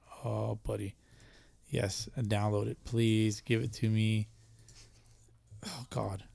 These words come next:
Okay, here you go. Oh, what the fuck is this? Uh, I don't know what this is, bro.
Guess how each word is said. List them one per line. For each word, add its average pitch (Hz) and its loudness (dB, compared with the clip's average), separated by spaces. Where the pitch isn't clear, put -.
Okay, 101 0
here 104 4
you 98 2
go. 101 -10
Oh, - -16
what 120 -2
the - -6
fuck - -4
is 110 0
this? 107 2
Uh, 104 4
I 104 2
don't 104 2
know 95 0
what 98 -4
this 98 -6
is, 98 -2
bro. 101 -2